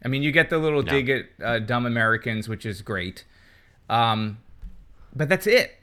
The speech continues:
Speaker 1: And then, then they're
Speaker 2: Yeah.
Speaker 1: gone, and then they're on the ship, and the same thing for the ship. Now, the ship, I had to look up. I did not, I was not aware, uh, like, seeing that name, like, "Oh, that's what that is." But I was like, "Oh, it's gotta be something," 'cause they literally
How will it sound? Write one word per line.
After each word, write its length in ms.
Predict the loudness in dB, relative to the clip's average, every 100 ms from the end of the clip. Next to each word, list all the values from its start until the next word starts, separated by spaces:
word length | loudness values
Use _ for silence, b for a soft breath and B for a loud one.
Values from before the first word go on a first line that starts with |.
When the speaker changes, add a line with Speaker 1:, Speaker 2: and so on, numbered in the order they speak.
| 0
Speaker 1:
And 140 | 4
then, 180 | 4 4
then 200 | 4 6
they're 140 | 6 4
Speaker 2:
Yeah. 60 |
Speaker 1:
gone, 420 | 6 8 8 6
and 140 | 4 2
then 120 | 2
they're 220 | 0 0
on 180 | 0 -2
the 60 | -2
ship, 300 | -2 -2 -2
and 80 |
the 60 | -6
same 260 | -2 -2 -2
thing 180 | -4
for 100 | -2
the 100 | -2
ship. 260 | 2 0 0
Now, 260 | 2 2 2
the 160 | 0
ship, 380 | -4 0 2 2
I 120 | 2 2
had 160 | 2
to 60 | 0
look 260 | -4 0
up. 160 | 0 0
I 100 | -2
did 240 | -4 -6
not, 220 | -2 -2 -2
I 60 |
was 180 | -6 -6
not 180 | -4 -4
aware, 560 | -4 -4 -4 -4 -6 -12 b b b b b b
uh, 280 | -4 -2 -2
like, 200 | -2 -6
seeing 320 | -4 -2 0 0
that 200 | -4 -4
name, 440 | -4 -2 -4 -4
like, 280 | -4 -6 -4
"Oh, 340 | 0 2 2 0
that's 240 | 0 0
what 80 | 2
that 140 | 2
is." 60 | 2
But 120 | 0
I 20 |
was 80 | 0
like, 180 | 2 0
"Oh, 120 | -2
it's 120 | -4
gotta 260 | 0 0 0
be 380 | -4 -8 -10 -14 b b b b
something," 480 | -4 0 0 -2 -8
'cause 140 | -4 0
they 120 | 2
literally 460 | 4 4 4 2